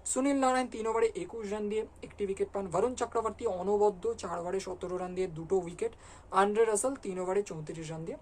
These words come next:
দুটো উইকেট। তো ভালো বোলিং পারফরমেন্স করে কেকেআর, এবং একটা কমপ্লিট টিম গেম কিন্তু আমরা দেখতে পাই কালকে কেকেআর, আহ, দলের কাছ থেকে, এবং ভালো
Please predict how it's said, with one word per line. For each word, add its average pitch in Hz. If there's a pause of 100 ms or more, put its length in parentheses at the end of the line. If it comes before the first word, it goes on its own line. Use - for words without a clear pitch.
(140)
দুটো -
উইকেট। - (520)
তো 226 (180)
ভালো 247
বোলিং 240
পারফরমেন্স 240
করে 233
কেকেআর, 233
এবং 262
একটা 277
কমপ্লিট 277 (100)
টিম 294
গেম 262
কিন্তু 247
আমরা 226
দেখতে 185
পাই 190
কালকে 180
কেকেআর, 185
আহ, -
দলের 175
কাছ 170
থেকে, 240 (380)
এবং 269 (200)
ভালো 294